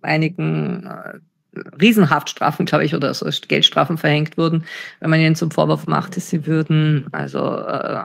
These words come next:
alte S-S-Lieder singen. Ich kann das jetzt nicht beurteilen, aber, äh, auf dieser Ebene ist man oft sehr rasch, äh, mit dem Kadi, also mit dem Richter bei der Hand.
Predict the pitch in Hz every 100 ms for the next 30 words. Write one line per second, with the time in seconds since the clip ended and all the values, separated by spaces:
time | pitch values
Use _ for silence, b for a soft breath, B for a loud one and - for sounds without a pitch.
0 | - 143 - - - 180 185 156 147 143
1 | 160 160 156 - 151 151 156 170 160 170
2 | 180 185 156 156 185 B B B B -
3 | - 156 160 151 165 165 165 156 - 160
4 | 160 160 - 175 - - 247 254 - 185
5 | 190 180 180 180 - 175 160 165 - -
6 | 165 139 156 160 - - 165 151 156 160
7 | 160 151 156 - 147 151 151 156 156 -
8 | 147 160 156 165 156 151 165 - 170 156
9 | 156 151 147 175 233 175